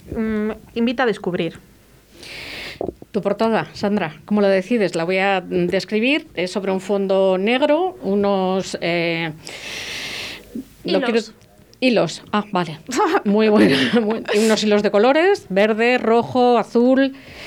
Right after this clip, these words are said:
Speaker 2: Eh, está editado por Susella, como hemos dicho, con José Luis Pastor, que estuvo, ha estado por aquí alguna vez. Cuéntanos, ¿cómo eliges, eh, la portada?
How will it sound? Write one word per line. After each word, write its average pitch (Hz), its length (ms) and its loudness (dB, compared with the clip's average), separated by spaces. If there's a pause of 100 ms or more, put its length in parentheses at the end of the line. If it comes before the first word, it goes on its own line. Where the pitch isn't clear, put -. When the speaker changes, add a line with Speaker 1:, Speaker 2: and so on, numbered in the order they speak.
(280)
Speaker 2:
Eh, 175 400 4
está 165 220 -2
editado 165 320 0
por 175 100 -4
Susella, 277 540 0
como 202 140 -2
hemos 175 180 -4
dicho, 311 480 -2
con 180 180 -4
José 165 240 -4
Luis 160 160 -2
Pastor, - 360 -4
que - 80 -8
estuvo, 151 460 -2
ha 156 40 -4
estado 160 240 -6
por 156 100 -6
aquí 160 280 -2
alguna 151 380 -2
vez. 233 220 -2 (480)
Cuéntanos, 180 500 -2
¿cómo 190 300 0
eliges, 170 640 -4 (200)
eh, 160 300 -4
la 151 120 -6
portada? - 400 -6